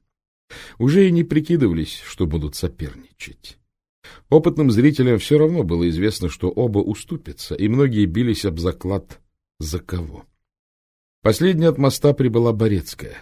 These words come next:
бок о бок с Никитой Ананиным. Им закричали, засвистели еще громче, чем Григорьевой. Это потому, что Марфа прибыла с одним из основных избранщиков. Борецкая картинно благословила его образом.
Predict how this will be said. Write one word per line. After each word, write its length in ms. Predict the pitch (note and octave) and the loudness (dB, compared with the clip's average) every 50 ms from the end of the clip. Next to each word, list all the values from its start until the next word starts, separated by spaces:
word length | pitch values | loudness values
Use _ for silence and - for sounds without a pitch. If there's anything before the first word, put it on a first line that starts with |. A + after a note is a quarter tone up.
| - _ | -14 _
бок 280 | E2+ E2+ G2 F#2 - - | -4 -2 -2 -2 0 0
о 100 | G#2 G#2+ | 0 2
бок 200 | F#2+ G2 E2+ - | 2 0 -4 -4
с 140 | - - F#2+ | -4 -2 -2
Никитой 460 | F#2 F2+ - - F#2 - F#2+ F#2 F2+ | -2 -2 -2 -4 -4 -2 0 0 0
Ананиным. 540 | E2+ E2 D2+ D2+ D2+ - - - - - _ _ _ _ _ - - - - | -2 -4 -6 -10 -12 -16 -16 -16 -18 -20 _ _ _ _ _ -20 -20 -14 -4
Им 200 | - A2 A#2+ A2+ | 0 2 2 4
закричали, 640 | G#2 G2 G#2 - F#2 F#2+ F#2 - B2 C3+ C#3 A#2+ G2+ | 4 2 0 0 -2 -4 -2 0 0 0 2 0 0
засвистели 720 | E2+ E2 G2 - - G2 F#2+ F2+ - - - A#2+ A#2 G2+ | -2 -2 -4 -4 -4 -4 -4 -4 -4 -4 -2 0 2 2
еще 320 | F#2 F2 - - - G#2+ G2+ | 0 0 -2 -2 -2 -2 -2
громче, 420 | E2+ F#2 G#2 A2 G2+ - - F2+ | 0 0 0 0 -2 -2 -4 -6
чем 240 | E2+ - F#2+ F#2+ F2+ | -4 -4 -4 -2 -2
Григорьевой. 800 | F2 E2 E2 D2+ D#2+ F2+ A2 A#2+ G#2 E2+ D#2 D2+ C#2+ C#2 C#2 C#2+ - _ _ _ _ _ - | -2 -2 -2 -2 -2 -2 -2 0 -2 -2 -2 -2 -4 -6 -8 -10 -14 _ _ _ _ _ -6
Это 140 | G#2+ A#2+ | -6 -4
потому, 260 | A2 A2 G2+ A2 A2 G2+ | -2 -2 0 0 -2 -2
что 180 | - - G#2 | -2 -2 -2
Марфа 400 | G2 G2+ A2 A2+ G2+ - - F2 | 0 0 0 -2 -2 -4 -6 -6
прибыла 640 | - - F2+ F2+ D#2 F2 F2+ F2+ F#2+ F#2+ F2+ D#2 - _ _ | -4 -4 -4 -2 -2 -2 -2 0 -2 -2 -2 -4 -8 _ _
с 160 | - - A2 | -6 -4 -4
одним 340 | F#2 D#2 E2 E2+ E2 E2+ F2+ | -2 -2 -2 -2 -2 -2 -4
из 100 | E2+ F2+ | -4 -6
основных 560 | E2 - - G#2 G2+ F2+ E2 D2+ D2 - F#2 | -10 -8 -6 -6 -4 -4 -4 -6 -6 -8 -8
избранщиков. 720 | F#2 G#2+ A#2 A2+ - - - - - - - - _ _ _ _ _ _ _ _ _ _ _ _ _ _ _ _ _ _ _ - - - _ _ _ - | -8 -6 -6 -8 -8 -8 -10 -14 -16 -16 -16 -18 _ _ _ _ _ _ _ _ _ _ _ _ _ _ _ _ _ _ _ -20 -20 -20 _ _ _ 0
Борецкая 540 | - G#2+ C3+ F#3+ G3 - - - E3+ D#3+ D3+ | 4 6 6 6 4 2 2 2 2 2 4
картинно 580 | - - A2 F#2+ - - D3 D#3 D3+ C3+ B2 | 2 0 0 0 -2 -2 0 0 2 0 0
благословила 840 | G#2 F#2+ A#2 A#2 A#2 A2 G#2+ G2+ - G2 G2 F#2 D#2+ E2+ F#2+ G2 G2+ | 0 2 2 2 4 2 0 0 0 0 0 0 2 0 0 0 0
его 280 | F2+ D#2 D#2+ D#2 D#2+ D#2+ | 0 0 0 -2 -4 -4
образом. 800 | - - E2+ - - - - - - - - - - - - | -6 -8 -10 -10 -10 -12 -14 -18 -18 -18 -18 -20 -20 -20 -20